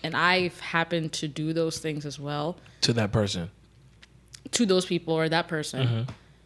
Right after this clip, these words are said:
Speaker 1: I see that as something that I just haven't fixed yet. So th-, I
Speaker 2: Why?
Speaker 1: I'm trying to word my thoughts in the sense of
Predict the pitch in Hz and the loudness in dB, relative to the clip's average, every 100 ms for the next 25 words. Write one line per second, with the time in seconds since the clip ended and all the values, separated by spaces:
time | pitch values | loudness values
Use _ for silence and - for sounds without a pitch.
0 | - _ - 185 214 - 220 190 180 170 | -20 _ 0 4 4 4 4 6 4 4
1 | 175 180 170 165 165 165 170 165 147 143 | 4 4 4 2 0 -4 -2 0 -2 -4
2 | 135 - - 104 - - - - - - | -8 -10 -8 -10 -10 -18 -20 -20 -20 -20
3 | - - - - _ - - - - 180 | -20 -20 -20 -20 _ -20 -6 2 6 8
4 | 175 175 - - - - - - 104 95 | 6 4 -2 -8 -4 -4 -4 -6 -6 2
5 | 120 120 95 78 78 76 101 110 - - | 4 6 4 0 -4 -6 -8 -12 -16 -20
6 | - - - - - - - - 180 180 | -20 -20 -20 -18 -14 -14 -14 -4 0 2
7 | - 220 214 220 214 214 190 170 170 170 | 4 6 8 8 4 4 2 4 4 6
8 | 160 151 156 143 - - - 180 175 - | 4 2 2 2 -2 -10 -6 0 0 2
9 | 170 165 170 160 156 - | 2 2 2 2 0 -6